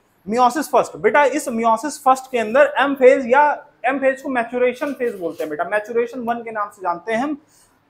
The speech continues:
एनसीईआरटी में meiosis first लिखा गया है, हम दोनों लिख दे रहे हैं बेटा, maturation first या meiosis first। अब ये बताओ, जब meiosis first चली होगी primary spermatocyte के अंदर, तो इसको किस में convert किया होगा?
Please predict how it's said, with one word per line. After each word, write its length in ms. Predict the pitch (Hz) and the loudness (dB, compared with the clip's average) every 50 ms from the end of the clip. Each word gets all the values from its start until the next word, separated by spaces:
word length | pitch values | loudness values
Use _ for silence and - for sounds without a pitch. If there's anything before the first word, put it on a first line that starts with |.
| _ _ _ _ - | _ _ _ _ -2
एनसीईआरटी 540 | 226 254 262 - 294 269 254 254 247 330 311 | 0 0 2 4 4 6 6 6 4 2 2
में 100 | 320 302 | 2 2
meiosis 360 | 277 254 233 208 - 240 214 | 2 0 -2 -2 -4 -6 -10
first 300 | - - 233 233 - - | -6 -4 -6 -6 -6 -8
लिखा 260 | 269 262 - - 269 | -12 -6 -2 -2 -2
गया 220 | 262 262 269 269 262 | 0 0 2 2 4
है, 380 | 262 294 269 - - - _ _ - | 4 2 0 -2 -4 -12 _ _ -4
हम 140 | 277 269 214 | -2 0 0
दोनों 300 | 202 190 196 226 254 254 | 0 0 0 -2 -4 -4
लिख 140 | 254 254 | -4 -2
दे 160 | 269 254 254 262 | 0 2 2 2
रहे 100 | 269 269 | 2 -2
हैं 160 | 269 262 226 | -4 -6 -4
बेटा, 160 | 226 247 254 | -2 -2 -2
maturation 680 | 233 226 220 220 220 - 240 233 226 226 226 302 285 262 | 0 2 0 0 0 -2 -2 -2 -2 -2 -2 -6 -10 -4
first 280 | - 285 285 285 285 277 | -2 -2 -2 -2 -4 -6
या 160 | 240 262 262 | -4 -2 -2
meiosis 540 | 254 226 226 220 214 214 302 339 359 349 - _ _ _ - | -2 -2 -2 -2 -2 0 -2 -6 -6 -8 -10 _ _ _ -2
first। 240 | 196 151 - - - _ _ _ _ _ _ _ _ _ _ _ _ _ _ _ _ _ _ _ _ _ _ _ _ _ _ _ _ _ _ _ _ _ _ _ _ - - _ _ _ _ _ _ _ _ _ _ _ _ _ _ _ _ _ _ _ _ _ _ _ _ _ - | -2 -2 -2 -4 -18 _ _ _ _ _ _ _ _ _ _ _ _ _ _ _ _ _ _ _ _ _ _ _ _ _ _ _ _ _ _ _ _ _ _ _ _ -20 -20 _ _ _ _ _ _ _ _ _ _ _ _ _ _ _ _ _ _ _ _ _ _ _ _ _ 2
अब 140 | 285 277 262 | 4 4 4
ये 160 | 262 330 359 | 4 2 4
बताओ, 640 | 311 262 - 196 190 208 247 285 302 - - - - - | 2 4 6 6 8 8 8 6 4 2 -4 -18 -18 -2
जब 200 | 147 190 311 320 | 4 6 6 8
meiosis 520 | 320 285 269 269 269 262 262 349 339 - - | 6 4 4 6 4 4 4 2 -4 -2 2
first 340 | - 285 294 285 294 302 | 6 6 6 6 4 -2
चली 260 | - - 262 247 254 240 | -2 -2 -2 0 0 0
होगी 220 | 233 233 254 285 | -2 -2 -2 -2
primary 420 | 262 - 240 226 226 233 240 269 | 0 2 2 2 2 0 -2 -4
spermatocyte 760 | 247 - - 240 240 233 233 254 247 247 247 214 233 226 226 - | -4 -4 -4 -4 -2 -2 -2 -2 0 2 4 4 4 2 0 -4
के 60 | 240 | -8
अंदर, 240 | 233 240 240 277 262 | -4 0 0 0 0
तो 100 | 269 262 | -2 -8
इसको 200 | 233 - - 262 | -8 -8 -12 -12
किस 200 | 254 247 226 254 | -12 -12 -14 -12
में 120 | 262 247 | -12 -10
convert 360 | 247 247 247 254 247 233 - | -10 -6 -4 -4 -4 -4 -2
किया 120 | - 254 247 | 0 0 2
होगा? 520 | 240 240 285 320 339 330 - - - | 4 6 6 6 6 6 2 -10 -20